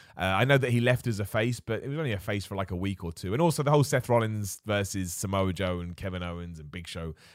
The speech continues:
that's all separated now. I know that W W E often thinks that we have forgotten, but I'm happy to forget about that. It didn't work, and then it all just fell off.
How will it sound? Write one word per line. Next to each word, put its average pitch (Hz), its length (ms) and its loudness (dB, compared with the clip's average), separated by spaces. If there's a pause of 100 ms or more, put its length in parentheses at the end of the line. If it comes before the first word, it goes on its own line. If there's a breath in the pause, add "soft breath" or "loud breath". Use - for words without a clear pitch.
that's 156 260 0
all 107 240 2
separated 85 640 -4
now. 76 320 -10 (240 soft breath)
I 117 100 0
know 131 120 6
that 117 100 2
W 113 260 4
W 107 260 2
E 110 60 0
often 113 280 0
thinks 110 240 -6
that 107 100 -8
we 101 120 -4
have 110 220 0
forgotten, 87 460 -4
but 90 140 -2
I'm 90 100 -2
happy 92 300 -6
to 85 120 -8
forget 80 280 -10
about 69 260 -12
that. 78 160 -10
It 90 60 -8
didn't 90 240 -8
work, 82 280 -8
and 85 140 -8
then 78 80 -8
it 76 80 -10
all 80 140 -8
just 82 260 -12
fell 78 160 -6
off. - 220 -14